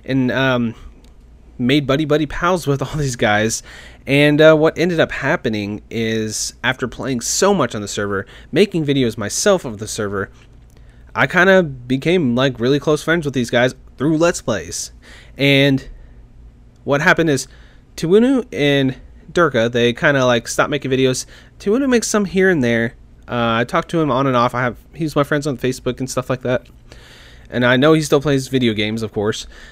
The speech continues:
Um, but I had my buddy Exodus, which, uh, we made a Minecraft server, and I've talked about the Minecraft server a lot, so we're not gonna go into that too much, but, um, we both did Let's Plays on the server that was called Aradia in Minecraft, and that was one of the fun things I did.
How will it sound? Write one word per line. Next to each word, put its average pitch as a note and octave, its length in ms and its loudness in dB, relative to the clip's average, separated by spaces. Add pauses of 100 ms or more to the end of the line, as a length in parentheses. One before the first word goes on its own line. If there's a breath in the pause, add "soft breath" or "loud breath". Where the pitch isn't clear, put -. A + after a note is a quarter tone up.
(160 loud breath)
Um, B2+ 460 0 (280)
but C#3 240 2
I C3 100 0
had C#3 420 4
my B2+ 320 0
buddy C3 400 0
Exodus, - 720 2 (320 soft breath)
which, C#3+ 300 -2
uh, C#3 280 6
we C3 160 0
made B2+ 180 2
a C3 40 0
Minecraft D#3 320 2
server, D#3 360 0
and C3 220 2
I've B2 100 -2
talked - 240 -10
about C3 140 -2
the G#2+ 60 -8
Minecraft G2+ 300 -8
server F#2 200 -6
a F2 80 -4
lot, G#2+ 400 -2 (220)
so A2+ 160 -6
we're B2 80 -2
not C#3 120 -2
gonna G#2 240 -4
go G2+ 200 -6
into G2+ 180 -10
that F#2 140 -10
too D3+ 140 -2
much, G#2 280 -4
but, A2+ 180 -2 (460 loud breath)
um, A#2 440 0 (220)
we D3+ 340 4
both D3+ 340 2
did D#3+ 160 -2
Let's C3+ 200 2
Plays E3 300 0
on C3 480 0
the C#3+ 100 0
server C3 420 2
that A2+ 140 2
was A#2+ 120 -4
called A#2 320 -2
Aradia A#2 500 -2
in E3 120 -2
Minecraft, G3+ 640 0
and A#2+ 460 -4
that A#2 200 0
was B2 220 -4
one A#2 140 -4
of A2 60 -4
the A2+ 60 -8
fun G#2+ 220 -8
things A2+ 180 -6
I A#2 60 0
did. D#3+ 340 4